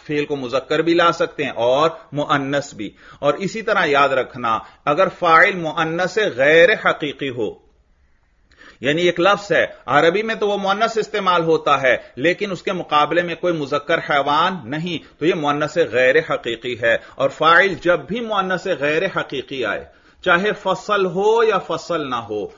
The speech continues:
वहां मुतलकन आपको इख्तियार है, फेल को मुजक्कर भी ला सकते हैं और मुअन्नस भी। जैसे अशम्स,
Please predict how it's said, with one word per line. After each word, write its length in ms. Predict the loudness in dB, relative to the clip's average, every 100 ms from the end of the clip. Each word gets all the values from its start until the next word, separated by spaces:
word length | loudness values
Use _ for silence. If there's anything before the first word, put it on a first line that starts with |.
| -6
वहां 280 | -2 0 -2
मुतलकन 680 | 0 -2 0 -2 0 0
आपको 300 | 2 0 2
इख्तियार 520 | 0 0 -4 2 2 2
है, 300 | 2 2 0 -10
फेल 200 | -4 -4
को 120 | -2 -4
मुजक्कर 500 | -2 -2 2 2 2
भी 120 | 2
ला 180 | 4 4
सकते 320 | 0 -4 -6
हैं 80 | 0
और 200 | -2 -2
मुअन्नस 560 | -4 -4 -4 -6 -8 -12
भी। 160 | -14 -16 -8
जैसे 280 | -4 -2 -2
अशम्स, 760 | 0 0 -2 -4 -4 -4 -10